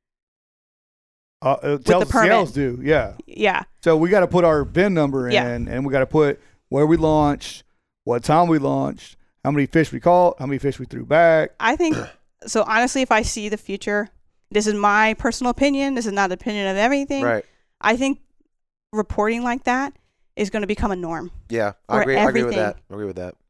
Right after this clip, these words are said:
Speaker 2: And I don't
Speaker 3: That it will be that way.
Speaker 2: It will be.
Speaker 3: James McCandless, who was a guest on the show already.
Speaker 1: Charter boat captain,
Speaker 3: Yep,
Speaker 1: yeah.
Speaker 3: he, he said that he likes Tails and Scales. However, writing a ticket and confiscating legal fish for not logging a trip is wrong, in his opinion. But then he, uh, followed it up with, uh,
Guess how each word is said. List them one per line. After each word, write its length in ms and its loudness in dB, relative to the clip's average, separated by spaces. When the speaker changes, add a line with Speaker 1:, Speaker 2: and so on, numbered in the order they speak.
Speaker 2:
And 80 2
I 60 4
don't 160 4
Speaker 3:
That 80 4
it 140 -2
will 240 2
be 120 -6
that 200 -8
way. 160 -8
Speaker 2:
It 60 4
will 180 2
be. 240 -6
Speaker 3:
James 340 -2
McCandless, 480 -8
who 120 -8
was 160 -6
a 220 -4
guest 280 -4
on 80 -12
the 40 -16
show 360 -6
already. 320 -2
Speaker 1:
Charter 200 2
boat 180 -2
captain, 260 -2
Speaker 3:
Yep, 100 2
Speaker 1:
yeah. 120 -2
Speaker 3:
he, 280 -6
he 200 -6
said 340 0
that 120 -6
he 100 -8
likes 320 -2
Tails 260 -4
and 80 -14
Scales. 300 -6
However, 340 -4
writing 340 -2
a 60 -12
ticket 480 -8
and 100 -18
confiscating 840 -10
legal 200 -10
fish 300 -10
for 160 -12
not 260 -8
logging 360 -6
a 40 -14
trip 320 -10
is 180 -16
wrong, 580 -6
in 100 -16
his 140 -8
opinion. 420 -6
But 120 -8
then 120 -4
he, 200 -8
uh, 160 0
followed 340 0
it 40 0
up 220 0
with, 260 -4
uh, 400 -2